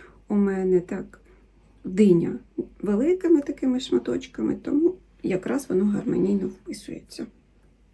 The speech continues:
Наступний інгредієнт — це моцарела. Я її буду просто рвати руками.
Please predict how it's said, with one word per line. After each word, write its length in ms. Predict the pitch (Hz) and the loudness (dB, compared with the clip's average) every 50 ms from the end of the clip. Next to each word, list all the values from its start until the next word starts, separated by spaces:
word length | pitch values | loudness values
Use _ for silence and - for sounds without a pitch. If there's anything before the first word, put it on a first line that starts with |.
| _ _ _ _ _ _ _ _ _ _ _ _ _ _ _ _ _ _ _ _ _ _ _ _ _ _ - - - _ _ _ _ _ _ _ _ _ _ _ _ _ _ _ - - - - - - - | _ _ _ _ _ _ _ _ _ _ _ _ _ _ _ _ _ _ _ _ _ _ _ _ _ _ -20 -20 -20 _ _ _ _ _ _ _ _ _ _ _ _ _ _ _ -10 -10 -10 -10 -14 -8 -2
Наступний 560 | - 208 214 208 - 320 330 330 330 330 - - | 0 0 0 2 0 0 4 6 6 6 6 4
інгредієнт — 680 | 220 202 196 196 202 202 180 180 214 220 226 220 - - | 2 4 4 4 4 2 2 4 2 2 2 0 -4 -2
це 160 | - 190 190 | -2 0 0
моцарела. 680 | 185 185 185 - - 180 175 175 170 170 - - - - - | 2 0 0 0 -2 -6 -4 -2 -2 -4 -4 -4 -6 -6 -4
Я 200 | 214 247 339 349 | -2 0 2 4
її 180 | 320 233 185 175 | 4 4 4 2
буду 280 | 160 180 202 175 180 | 2 2 0 0 0
просто 640 | - - - - 202 208 226 277 - - - 330 294 | -2 -2 -2 0 2 2 2 2 0 0 -2 -2 -2
рвати 440 | 208 - 175 180 185 180 - 180 | 0 0 0 -2 -2 -2 -4 -6
руками. 480 | - - - - - - - - 202 | -6 -6 -8 -10 -10 -6 -4 -4 -6